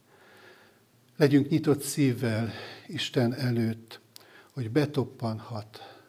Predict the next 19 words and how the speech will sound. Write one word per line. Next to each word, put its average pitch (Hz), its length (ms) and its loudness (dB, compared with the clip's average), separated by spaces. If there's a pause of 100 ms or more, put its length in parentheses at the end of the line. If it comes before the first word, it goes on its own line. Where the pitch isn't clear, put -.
(160)
az - 180 -16
életünkbe, 113 880 -8 (720)
és 110 180 -8
belefűzheti 143 1120 0
a 117 360 -4
függőleges 123 880 -2
szálát 117 840 -6 (800)
az - 160 -16
ő 120 140 0
tervének, 120 1120 -2 (380)
a 135 120 -8
mi 113 260 -2
földi 123 760 -2 (100)
életünk 113 680 -4
vízszintes 113 580 -6
szálaiba. 104 880 -12 (1400)
Hogyha 127 280 -8
ő 135 180 4
irányít, 139 800 0